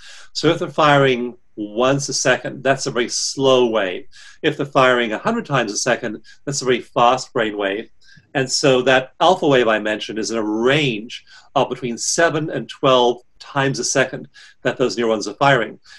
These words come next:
When you sleep, when you're in deep sleep, you're in delta, the slowest brain wave, zero to four cycles a second.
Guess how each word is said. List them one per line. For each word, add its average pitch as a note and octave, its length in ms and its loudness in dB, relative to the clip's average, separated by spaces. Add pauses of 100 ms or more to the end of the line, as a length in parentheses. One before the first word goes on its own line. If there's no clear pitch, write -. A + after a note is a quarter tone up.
(180)
When G3+ 140 4
you A3+ 80 0
sleep, B2 500 -2 (280)
when D3+ 120 0
you're D3 120 4
in A#2+ 100 -2
deep G#3 240 -8
sleep, A2+ 340 -6
you're A#2 200 0
in A2 180 -6 (340)
delta, C#3+ 400 4
the F#2+ 80 -8
slowest D3+ 400 0
brain B2+ 220 0
wave, A2+ 300 0 (340)
zero A#2+ 380 2
to C#3+ 80 4
four C3+ 280 4
cycles A#2 420 -2
a G#2 40 -10
second. B2 500 -2